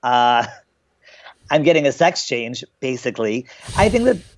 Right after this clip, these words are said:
even the most accepting family is gonna have a struggle with that. And I think, you know, my, my parents, especially my mom, had a really hard struggle with that. And I think, you know, some extremely hurtful things were said that I have had to spend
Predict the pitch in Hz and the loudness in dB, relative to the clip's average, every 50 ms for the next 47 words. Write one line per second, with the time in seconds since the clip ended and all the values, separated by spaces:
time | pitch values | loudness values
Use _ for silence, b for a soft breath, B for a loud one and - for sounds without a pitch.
0 | - - 269 226 214 240 233 233 226 226 214 196 185 180 175 180 208 190 - - | -4 -2 0 4 4 4 4 4 4 4 4 4 6 6 6 6 6 4 0 -2
1 | 185 139 - - - 156 147 - - 170 156 151 151 - - 160 143 135 139 156 | -4 -4 -2 0 0 0 0 0 -2 -4 -4 -4 -4 -6 -4 -4 -2 -2 -2 -4
2 | 175 190 202 190 165 147 143 165 147 147 139 131 135 127 123 131 127 - - - | -6 -4 -2 -2 -4 -2 -4 -4 -4 -4 -4 -4 -2 -2 0 0 -2 -4 -4 -6
3 | 110 117 117 113 120 110 - - 107 110 110 - - 135 131 131 127 156 139 113 | -6 -6 -6 -6 -8 -8 -6 -8 -8 -8 -8 -8 -6 -4 -4 -4 -4 -4 -6 -6
4 | - 151 131 123 120 120 120 117 123 123 120 - 123 117 - - 135 120 123 120 | -4 -4 -2 -2 0 0 2 2 2 0 0 -2 -4 -4 -2 0 0 0 0 0
5 | 123 123 - - 120 - - 127 120 117 117 110 107 104 107 107 107 107 107 B | -4 -2 0 0 0 0 0 -2 -2 -2 0 2 2 4 4 2 2 0 -4 B
6 | B B B B B B - 151 175 208 202 170 180 180 175 175 180 165 151 139 | B B B B B B 0 2 4 4 4 6 6 6 6 6 6 4 2 2
7 | - - 139 127 117 127 117 113 - - 113 101 98 - - 120 120 117 117 - | 2 2 2 2 2 0 -2 -2 -2 -2 0 0 -2 -2 -4 -4 -4 -2 0 -2
8 | 127 123 113 - - 139 127 120 123 - - 147 139 139 135 - - 139 113 - | -2 -2 -4 -6 -4 -2 0 0 0 0 0 0 0 0 0 -4 -6 -6 -4 -2
9 | - - 151 143 143 139 127 120 131 131 - - 131 - - 127 117 120 120 - | 0 2 2 2 2 2 2 2 0 0 0 0 -2 0 0 0 -2 -2 -2 -2
10 | - 120 110 - - 123 110 92 104 110 113 120 123 - - - 110 110 110 107 | -2 -2 -2 -2 -4 -2 0 2 2 0 2 0 0 0 2 2 0 2 2 2
11 | 107 - 127 123 - 120 117 113 120 113 - - - 113 110 113 110 110 - | 2 0 0 0 0 0 0 0 0 -4 -4 -2 0 0 0 -2 -4 -6 -8